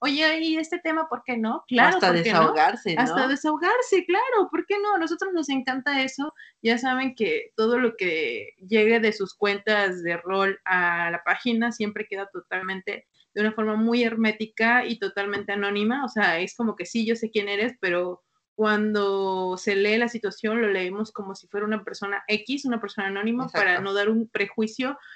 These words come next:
Speaker 1: no tener, este, nada de ideas que sean como de, "Ay, es que tú eres un bebecito". No, es verlo desde una perspectiva muy alejada para darte un punto de vista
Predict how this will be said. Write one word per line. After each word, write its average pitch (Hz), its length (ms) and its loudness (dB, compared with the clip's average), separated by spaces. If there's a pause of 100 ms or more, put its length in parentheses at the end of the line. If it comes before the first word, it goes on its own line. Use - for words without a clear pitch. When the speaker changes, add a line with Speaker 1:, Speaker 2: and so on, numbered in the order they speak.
(100)
Speaker 1:
no 220 260 2
tener, 220 400 2
este, 170 840 -2
nada 190 380 0
de 202 80 0
ideas 180 520 0
que 170 400 -4 (220)
sean 220 240 2
como 233 240 0
de, 254 80 -2
"Ay, 269 360 -2
es 254 120 -4
que 285 80 -6
tú 269 100 -8
eres 277 220 -4
un 277 100 -2
bebecito". 262 380 -2 (220)
No, 220 220 0 (320)
es 226 160 2
verlo 240 320 0
desde 208 180 0
una 220 200 -2
perspectiva 202 640 -4
muy 202 340 -4
alejada 208 680 0
para 190 220 -2
darte 185 300 -2
un 208 140 -4
punto 202 260 -4
de 196 120 -2
vista 185 680 -6